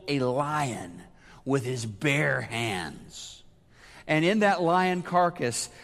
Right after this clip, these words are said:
this hive of bees collected, and they begin to do what bees do, to produce honey. So, "Out of the eater, something to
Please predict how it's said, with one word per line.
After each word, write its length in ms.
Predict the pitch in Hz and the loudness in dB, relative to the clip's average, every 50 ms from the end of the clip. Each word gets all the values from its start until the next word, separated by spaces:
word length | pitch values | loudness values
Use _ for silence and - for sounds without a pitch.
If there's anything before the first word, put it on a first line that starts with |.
| - - | -14 -2
this 280 | 139 151 151 - - - - | 2 2 2 2 0 -6 -10
hive 540 | - - 175 190 196 208 214 220 226 202 175 | -8 -4 0 4 4 4 6 4 4 2 2
of 320 | 185 180 160 156 147 135 127 | 0 0 0 0 0 0 2
bees 640 | 170 190 190 185 175 147 127 117 107 104 104 - | 2 4 4 4 4 4 2 2 0 -2 -4 -8
collected, 760 | - - - 147 143 143 151 151 - - 123 117 107 98 98 - - - - - | -8 -4 -2 0 2 2 2 0 -2 -2 -2 -2 -2 -2 -6 -10 -16 -20 -6 -2
and 180 | 135 135 135 | 0 0 2
they 120 | 139 151 156 | 2 0 0
begin 340 | 156 151 143 143 139 143 143 | 0 0 0 0 0 0 -2
to 100 | 139 131 | -4 -4
do 140 | 120 120 113 | -2 0 0
what 400 | 117 110 92 90 98 - - 113 | 0 -2 -2 -6 -14 -16 -6 -4
bees 260 | 120 110 101 98 98 | -2 -2 -2 -4 -6
do, 360 | 98 131 147 143 117 101 107 | -2 -2 0 0 0 -2 -2
to 140 | - - 113 | -4 -6 -8
produce 640 | - - 104 95 101 95 92 85 - - - - - - - - - - - | -6 -6 -6 -4 -4 -6 -6 -6 -8 -10 -12 -12 -16 -20 -20 -20 -20 -12 -4
honey. 440 | - 123 95 - - - - - - - - - - - - - - - - - | -2 -2 -2 -2 -6 -10 -14 -16 -18 -20 -20 -20 -20 -20 -20 -20 -20 -20 -20 -8
So, 560 | - - - - 117 104 98 98 92 90 90 - - - - - - - - - - - - - - - - - - - | -4 -2 2 4 6 6 6 4 2 0 -2 -8 -16 -20 -20 -20 -20 -20 -20 -20 -20 -20 -20 -20 -20 -20 -20 -20 -16 0
"Out 200 | - 139 147 160 | 4 4 6 6
of 140 | 170 160 147 | 4 2 2
the 220 | 151 147 156 - 170 | 0 0 0 0 -2
eater, 520 | 185 185 160 123 113 104 92 127 170 175 - - - - - - _ _ _ | 0 0 0 -2 -2 -4 -4 -4 -6 -8 -12 -20 -20 -20 -20 -20 _ _ _
something 640 | - - - - 160 147 139 127 - 143 131 131 123 | -8 -6 -2 0 2 2 0 0 -4 -4 -4 -4 -4
to 140 | - 165 | -6 -10